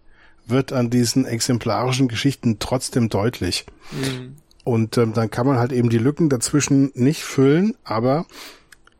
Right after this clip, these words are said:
Speaker 1: er ist ja auch explizit.
Speaker 2: Mhm.
Speaker 1: Also er, ähm, sorgt ja dafür,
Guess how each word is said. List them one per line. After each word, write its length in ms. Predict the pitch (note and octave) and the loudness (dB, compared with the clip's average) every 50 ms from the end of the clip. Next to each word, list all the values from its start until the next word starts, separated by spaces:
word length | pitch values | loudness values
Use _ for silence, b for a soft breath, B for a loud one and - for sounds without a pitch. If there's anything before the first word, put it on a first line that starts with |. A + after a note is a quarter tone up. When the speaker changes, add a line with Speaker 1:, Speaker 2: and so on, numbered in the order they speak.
| _ _ - | _ _ -6
Speaker 1:
er 140 | A2 A2+ B2 | -2 0 0
ist 200 | D#3 C#3 - - | 0 0 0 0
ja 140 | D#3 E3+ | 0 0
auch 140 | C3 C3+ - - | 0 -2 -4 -4
explizit. 920 | - C#3 - - - - - - C#3+ - - - - F3+ - - - - - - _ _ _ _ _ _ _ _ _ _ _ _ _ - | -6 -6 -6 -8 -10 -6 -6 -6 -4 -2 -2 -2 0 0 -2 -2 -2 -6 -12 -14 _ _ _ _ _ _ _ _ _ _ _ _ _ -8
Speaker 2:
Mhm. 420 | C#3 C#3 B2 C#3+ C#3 D3 G3 G3 - - | -6 -4 -4 -4 -6 -8 -10 -14 -8 -4
Speaker 1:
Also 220 | A#2+ A2+ G#2 B2 | -4 -2 0 0
er, 420 | A2 A2+ A#2 A#2 A2+ A#2 A#2 B2 A2+ A#2 | 0 0 0 2 2 2 0 0 0 0
ähm, 360 | A#2+ A#2 A#2+ A#2+ B2 B2+ B2 | 0 0 2 2 2 2 2
sorgt 400 | A#2+ B2 A#2+ A#2+ C#3 - - - | 2 2 0 0 -2 -2 -2 -2
ja 80 | C#3+ | 0
dafür, 600 | C3 C3 A#2 - - - - C#3 C#3 C#3 C3+ B2+ | 2 2 0 0 -2 0 2 4 4 4 4 2